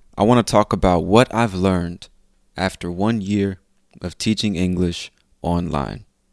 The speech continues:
all right? Because it was only a year ago, just one year, that my good friend Mateus suggested that I start teaching English online. You know, and for me,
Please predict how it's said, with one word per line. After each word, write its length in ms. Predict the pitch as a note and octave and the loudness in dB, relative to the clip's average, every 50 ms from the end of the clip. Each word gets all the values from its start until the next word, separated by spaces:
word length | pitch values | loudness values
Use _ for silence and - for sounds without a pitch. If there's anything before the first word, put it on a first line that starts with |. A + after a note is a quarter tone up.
| _ - | _ -8
all 120 | E2 F2+ | -4 -2
right? 180 | F2+ F#2+ G2 - _ - - - - - - - | -2 -2 -2 -4 _ -20 -20 -20 -20 -20 -12 -6
Because 320 | - - - B2 - - | -2 4 4 4 6 6
it 40 | C3 | 4
was 180 | A#2+ A#2 G#2 - | 4 4 2 2
only 460 | - A#2+ B2+ C3+ C#3 C#3 C3+ C3 - | 0 0 0 2 0 -2 -4 -4 -2
a 80 | - F#2 | -2 -2
year 320 | G2 F#2+ A2 A#2+ A#2 A2+ | 0 2 4 4 4 2
ago, 400 | A2 F#2+ G2 G#2 F#2 E2+ - - - | 0 0 0 0 0 0 -2 -6 -6
just 260 | - A2 A2 - - | -6 -6 -6 -4 -6
one 420 | G#2 F#2+ G2+ A2+ A#2+ C3 C3 B2+ A#2 | -6 -4 -2 -2 -2 -2 -4 -6 -8
year, 380 | A2 A#2 B2 B2+ A#2+ G2 - _ _ _ _ _ _ _ _ _ _ _ _ _ _ _ | -4 -4 -2 -2 -2 -6 -8 _ _ _ _ _ _ _ _ _ _ _ _ _ _ _
that 140 | - G2 E2+ | -2 -2 0
my 160 | F#2 F#2 F2+ | 0 0 -2
good 200 | E2+ G2+ A2+ A2 | 2 2 2 2
friend 240 | - - A2 G#2 G2+ | 2 0 -2 0 0
Mateus 640 | G2 G2 F#2+ - - - F#2 F#2 F2+ F2 - - - - - _ _ _ _ - | 2 0 0 -2 -2 0 0 0 0 0 -4 -8 -14 -16 -20 _ _ _ _ -12
suggested 580 | - - G2+ E2+ A2 C3 C#3 - - G2 F2+ | -6 -2 4 8 8 8 8 6 2 -2 0
that 140 | F2 F#2 F#2 | 2 2 2
I 100 | F#2+ F2+ | 2 2
start 280 | F2 - - G2+ F#2 - | 2 0 0 0 0 0
teaching 320 | - - C3 - - G2+ D2 | 0 -2 -2 -2 -4 -6 -6
English 520 | E2 F2+ F2 F2 F2 E2+ E2+ - - - - | -6 -6 -6 -6 -8 -8 -8 -10 -16 -14 -8
online. 580 | - F2+ F2+ F2 F2+ F#2+ G2+ G2 F2 - - - _ _ _ _ _ _ - | -4 -4 -2 -2 0 0 0 0 -2 -4 -10 -16 _ _ _ _ _ _ -4
You 100 | - F#2 | -2 0
know, 160 | F#2+ F2+ F2+ | 2 4 4
and 180 | E2+ F2 F#2 F2+ | 4 2 0 0
for 140 | - G2 G2 | -2 0 2
me, 260 | A2+ B2+ C3+ C3+ | 4 4 4 4